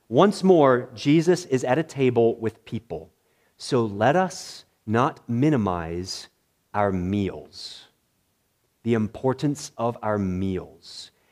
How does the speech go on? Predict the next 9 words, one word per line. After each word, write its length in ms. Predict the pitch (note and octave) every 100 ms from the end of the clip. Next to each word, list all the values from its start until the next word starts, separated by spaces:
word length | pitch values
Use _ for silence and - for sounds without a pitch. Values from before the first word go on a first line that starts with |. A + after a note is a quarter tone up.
| _ -
They 180 | A#2+ B2
are 140 | A2+
significant 1080 | - - G#2+ G2+ G#2+ C#3+ E3+ E3 F3 - -
times 760 | - A#2+ F#2 E2 D#2 - - - _ -
of 300 | G2+ F#2 F2+
deep 320 | D3+ F3 - - _
fellowship 880 | _ - B2 C3 E3 E3 - G#3 - - _ _ _
and 400 | A#2 G#2+ G2+ G2 - _
nourishment 1120 | E2+ F#2 G2+ A2 G2+ D#2 - E2+ D2 - -